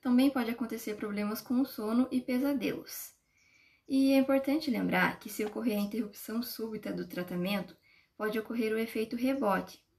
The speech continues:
que seria um aumento dos batimentos cardíacos e da pressão arterial. Por isso é muito importante só interromper o tratamento, é,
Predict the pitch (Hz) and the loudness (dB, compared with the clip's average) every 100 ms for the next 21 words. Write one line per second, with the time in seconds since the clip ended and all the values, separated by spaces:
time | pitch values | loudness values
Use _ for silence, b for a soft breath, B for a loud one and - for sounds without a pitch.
0 | _ b b _ 240 262 233 240 247 247 | _ b b _ -4 0 2 6 6 8
1 | 240 233 311 - 277 214 208 - 202 180 | 6 4 0 2 0 0 -4 -4 -2 -2
2 | 180 - 220 202 202 220 226 269 - - | -4 -8 -8 -6 -2 -4 -2 -8 -8 -6
3 | 240 240 254 247 233 226 247 277 214 - | -4 -4 -2 -4 -2 -4 -2 0 0 -2
4 | - _ b b b _ 254 247 269 262 | -8 _ b b b _ -2 0 2 2
5 | 233 285 269 202 202 208 202 196 160 - | 2 4 2 0 -2 -2 -2 -2 -6 -4
6 | 214 254 247 220 - 208 214 208 180 175 | 0 0 0 -2 -2 -4 -4 -4 -6 -4
7 | 170 170 - 311 311 B B B _ 226 | -2 0 0 -2 -4 B B B _ -4
8 | 220 220 | -2 -2